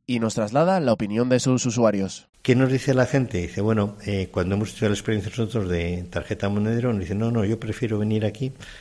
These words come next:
Speaker 2: y la razón es muy sencilla. Aquí lo que se da está al mismo precio que se ha comprado.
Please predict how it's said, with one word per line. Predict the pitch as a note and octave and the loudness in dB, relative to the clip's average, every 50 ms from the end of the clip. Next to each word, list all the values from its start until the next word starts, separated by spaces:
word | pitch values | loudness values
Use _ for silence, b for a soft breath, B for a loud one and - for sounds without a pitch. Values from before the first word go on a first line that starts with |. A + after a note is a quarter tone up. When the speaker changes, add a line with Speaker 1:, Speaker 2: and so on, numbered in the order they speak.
| B B | B B
Speaker 2:
y | - G2 | -6 -2
la | E2+ F2+ | -2 -2
razón | E2+ E2 D2+ G2 F#2 | -2 -2 -4 -4 -4
es | F#2 | -4
muy | F2+ F2+ - | -4 -4 -6
sencilla. | - E2 D#2 - - G2+ F2 E2+ E2+ F2+ B B B B B | -8 -10 -10 -8 -8 -8 -8 -8 -10 -12 B B B B B
Aquí | F2+ F2 - - - G#2 | -12 -12 -10 -6 -4 -2
lo | G#2 G#2+ G#2+ G#2+ | 0 0 0 -2
que | - G2+ | -4 -6
se | F#2 - - G2+ F#2+ | -6 -6 -4 -4 -2
da | G#2+ A#2 A#2+ C3+ C#3+ - - - - - - _ _ - | -2 -2 -2 -2 -6 -12 -16 -20 -20 -20 -20 _ _ -20
está | - - - - - G#2+ G2+ | -18 -18 -14 -6 -4 -4 -4
al | - - - G2 | -4 -8 -12 -8
mismo | F#2+ G2 G2+ G#2 G#2+ G#2+ | -6 -4 -2 -2 -4 -4
precio | G#2+ A2+ G2 A2+ G#2+ G2+ | -6 -8 -8 -8 -8 -8
que | F2+ | -8
se | - G2+ | -10 -10
ha | F#2+ | -10
comprado. | - F2+ E2+ - - - C#2+ - | -8 -10 -10 -10 -8 -10 -10 -10